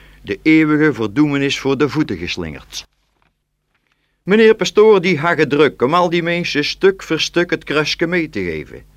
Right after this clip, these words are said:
Hij zette kruisjes vlug en rap, bij klein en groot, bij elke stap, bedachtzaam en bedreven. Jan Dinges, die wij wachten moest, was na opvallend tam en koest,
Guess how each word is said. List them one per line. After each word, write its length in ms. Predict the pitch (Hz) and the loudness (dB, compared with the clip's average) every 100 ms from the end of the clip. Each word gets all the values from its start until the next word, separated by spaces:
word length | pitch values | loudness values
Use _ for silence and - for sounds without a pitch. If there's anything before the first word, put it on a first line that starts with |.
| _ - - _ | _ -20 -20 _
Hij 180 | - 107 | -2 -2
zette 240 | 113 117 110 | 0 -2 -2
kruisjes 600 | 117 123 135 - 143 - | -2 -2 -2 -4 -6 -6
vlug 320 | 104 143 113 | 0 2 2
en 200 | 104 98 | -2 -2
rap, 280 | 95 135 - | -2 -4 -4
bij 180 | - 135 | -2 -2
klein 440 | 135 170 185 190 | -2 -2 0 0
en 140 | 190 185 | 0 -2
groot, 420 | 151 165 117 87 | -2 0 -2 -2
bij 160 | 101 107 | -2 0
elke 300 | 139 156 156 | 0 -2 -6
stap, 440 | - 139 110 _ _ _ _ | -6 -6 -6 _ _ _ _
bedachtzaam 800 | - 101 120 127 - - 147 139 | -10 -4 -2 -4 -4 -2 -2 -4
en 100 | 143 | -4
bedreven. 580 | 147 135 110 85 - - - _ - _ _ _ _ _ | -4 -2 -4 -6 -10 -20 -20 _ -20 _ _ _ _ _
Jan 360 | 107 120 104 | -2 0 0
Dinges, 380 | 107 156 95 107 | -2 -2 -2 -8
die 140 | 90 92 | -8 -6
wij 140 | 87 | -2
wachten 380 | 104 156 - 90 | -2 -2 -6 -8
moest, 380 | 80 113 - - - - - - | -8 -10 -12 -20 -20 -20 -20 -6
was 280 | 131 147 - | -4 -2 -2
na 340 | 175 196 202 | -2 0 0
opvallend 680 | - - - 160 180 170 160 _ | -2 -4 -2 0 0 -2 -4 _
tam 240 | 170 170 156 | -2 -2 -2
en 280 | 175 180 | -6 -6
koest, 500 | - 196 135 - - | -6 -6 -6 -8 -12